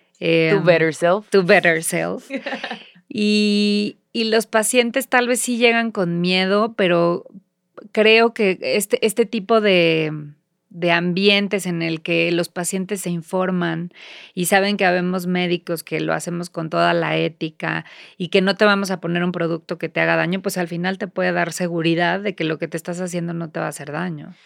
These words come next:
Speaker 1: Sobre todo con la toxina botulínica hay como esto, como estos, estos tabús de, "Ay, no, pero es que entonces se me va a paralizar el nervio y es que entonces, eh, voy a quedar sin expresión". Pues no, también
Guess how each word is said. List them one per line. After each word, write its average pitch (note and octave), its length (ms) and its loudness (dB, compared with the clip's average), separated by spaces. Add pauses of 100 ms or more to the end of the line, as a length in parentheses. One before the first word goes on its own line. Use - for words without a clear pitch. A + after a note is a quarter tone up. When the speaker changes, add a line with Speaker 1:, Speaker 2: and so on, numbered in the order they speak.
(140)
Speaker 1:
Sobre B3+ 260 2
todo F#4 160 0
con F#4+ 140 0
la C4+ 140 4
toxina A#3 420 -2
botulínica G#3+ 800 -2
hay G#3 140 0
como G3 840 -2
esto, F3+ 360 -4
como F3+ 260 -4
estos, F#3+ 480 -8
estos G3+ 300 -8
tabús F3+ 400 -4
de, G3 200 0 (420)
"Ay, B3 260 4
no, A#3+ 180 4
pero A3 140 4
es A#3 100 -4
que - 80 -4
entonces A#3+ 320 -4
se A3 80 0
me G3 80 0
va F#3 120 6
a F#3+ 60 2
paralizar G3 560 0
el G3 180 -4
nervio F3 340 -2
y F3+ 160 -2
es A3 120 -2
que B3 80 0
entonces, A#3 560 -2
eh, F#3 220 0
voy F3+ 240 2
a G3+ 80 2
quedar F#3+ 320 0
sin G#3 160 -4
expresión". F3 720 -2 (880)
Pues G#3+ 180 2
no, A#3 340 2
también A#3+ 600 0